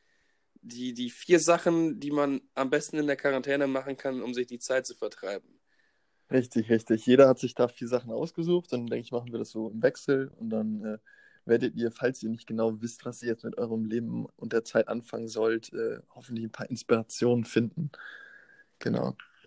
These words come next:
Speaker 1: Aber dazu
Speaker 2: Ja.
Speaker 1: komme ich später.
Speaker 2: Da, das machen wir später mal irgendwann zwischendrin, also bleibt auf jeden Fall dran. Ähm, ja. Äh,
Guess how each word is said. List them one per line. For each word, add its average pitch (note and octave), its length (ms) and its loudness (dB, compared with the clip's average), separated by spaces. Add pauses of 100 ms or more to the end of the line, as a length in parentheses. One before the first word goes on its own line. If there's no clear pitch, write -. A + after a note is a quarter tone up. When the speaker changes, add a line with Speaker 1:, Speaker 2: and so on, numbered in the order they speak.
(720)
Speaker 1:
Aber C3 160 8
dazu C3 220 10
Speaker 2:
Ja. D3 60 12
Speaker 1:
komme C3 120 12
ich A#2 60 4
später. A#2 400 4 (360)
Speaker 2:
Da, C3+ 280 8
das C#3 180 6
machen C3+ 220 4
wir B2 80 -4
später B2+ 360 0
mal A2+ 300 0
irgendwann A2+ 340 -2
zwischendrin, A#2+ 600 -2
also A2+ 200 4
bleibt A2+ 220 0
auf A2+ 100 -2
jeden A2 140 -12
Fall G#2+ 180 -14
dran. G#2+ 360 -10 (420)
Ähm, A2 320 -8 (140)
ja. - 180 -6 (640)
Äh, B2 380 12